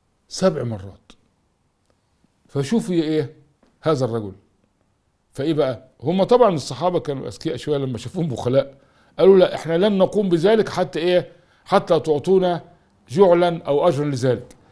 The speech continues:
فالحقيقة قال لهم: "أنتوا عندكم قطيع من الغنم، إذا إيه؟ شوفي إيه سيدنا." وفعلًا شوفي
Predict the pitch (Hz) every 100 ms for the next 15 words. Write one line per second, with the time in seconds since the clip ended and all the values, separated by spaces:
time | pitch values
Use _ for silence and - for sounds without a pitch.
0 | _ _ - 180 190 240 226 226 220 147
1 | 170 165 208 196 165 180 147 220 214 208
2 | 180 - - - 160 165 156 220 233 202
3 | 208 190 185 202 196 196 - _ - 220
4 | 165 196 175 190 175 - _ _ - 170
5 | 175 143 123 107 - 220 254 294 226 208
6 | 262 233 220